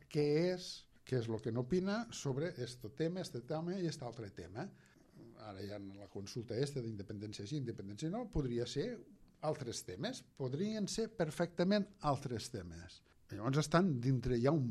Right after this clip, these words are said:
marc legal, i això ho, ho han dit molts de, de, de, de, de, de constitucionalistes, que, que, que hi ha un marc legal, el que passa que és la interpretació i la voluntat política d'uns i dels altres, d'uns i dels altres.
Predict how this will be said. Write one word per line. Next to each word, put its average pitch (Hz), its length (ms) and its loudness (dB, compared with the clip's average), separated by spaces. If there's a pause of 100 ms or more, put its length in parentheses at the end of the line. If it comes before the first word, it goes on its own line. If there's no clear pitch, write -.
marc 147 240 -2
legal, 82 400 -6 (160)
i 90 140 -10
això 90 180 -12
ho, 107 160 -8 (880)
ho - 100 -10
han 95 160 -4
dit 135 160 4
molts 117 400 -4
de, 117 240 -2
de, 104 240 -8
de, 98 160 -12 (140)
de, 107 100 -12 (380)
de, - 120 -20 (120)
de 120 100 -14
constitucionalistes, 127 1300 -4
que, 117 180 -6
que, 98 220 -14
que 95 140 -14 (100)
hi 95 100 -10
ha 110 160 -4
un 202 240 2
marc 120 240 -2
legal, 139 400 0
el 127 160 -2
que 123 80 -6
passa 120 240 -2
que 143 140 8
és 147 100 0
la 127 160 2
interpretació 113 880 -2
i 131 80 4
la 117 80 2
voluntat 87 560 -10
política 82 640 -8
d'uns 139 320 0
i 190 80 -2
dels 139 220 -2
altres, - 400 -10 (180)
d'uns 151 240 2
i 135 80 2
dels 101 160 -2
altres. 87 320 -10